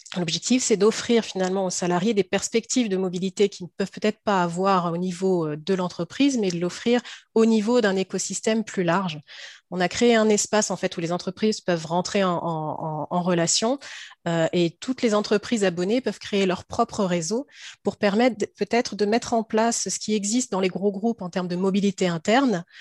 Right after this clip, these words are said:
mais, euh, à un niveau peut-être un peu plus, euh, macro et externe pour donner des perspectives d'évolution, mettre en relief la marque employeur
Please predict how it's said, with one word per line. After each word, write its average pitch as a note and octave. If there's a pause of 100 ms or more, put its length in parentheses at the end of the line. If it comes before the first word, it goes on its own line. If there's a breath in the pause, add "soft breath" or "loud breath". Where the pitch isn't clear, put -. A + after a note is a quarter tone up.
(200 loud breath)
mais, A#3
euh, G3+
à F#3
un F#3
niveau G3+
peut-être -
un F3+
peu F#3
plus, A#3
euh, F3
macro F3 (420 loud breath)
et G#3
externe G#3+
pour G3+
donner G3
des F3+
perspectives A#3
d'évolution, F#3
mettre G#3
en G3+
relief F#3+
la F3+
marque F3
employeur F#3+